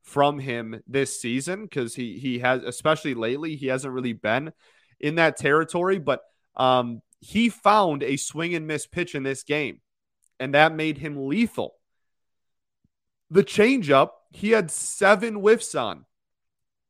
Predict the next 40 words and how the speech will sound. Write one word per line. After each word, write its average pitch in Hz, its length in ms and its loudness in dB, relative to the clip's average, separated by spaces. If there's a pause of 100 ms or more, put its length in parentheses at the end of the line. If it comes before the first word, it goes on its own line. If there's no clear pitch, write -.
(460)
Fifteen 220 720 -4
times 156 640 -2
a 120 60 -10
Kansas 151 400 -10
City 147 160 -6
Royals 135 340 -4
player 131 400 -4
swung 143 540 -4
at 131 160 -2
a 123 60 -2
changeup. 120 560 -6 (420)
It 139 80 -4
was 151 180 0
sw-, - 320 -10
whiffed 160 540 0
seven 196 640 -2
of 160 220 -4
those 160 220 0
fifteen 156 880 -10
times. 127 380 -2
It, 117 100 -10
it 127 80 -8
was 143 160 -6
almost 170 320 -2
whiffed 160 260 -4
half - 460 -2
of 156 140 -10
the 151 80 -6
time 156 320 -2
people 139 280 -8
swung 135 320 -6
at 107 160 -2
it 101 120 -8 (420)
for 170 160 2
an 151 60 4
hundred 185 300 -2
and 147 60 -12
two 180 200 -2
pitch 160 260 -2
outing. 147 340 4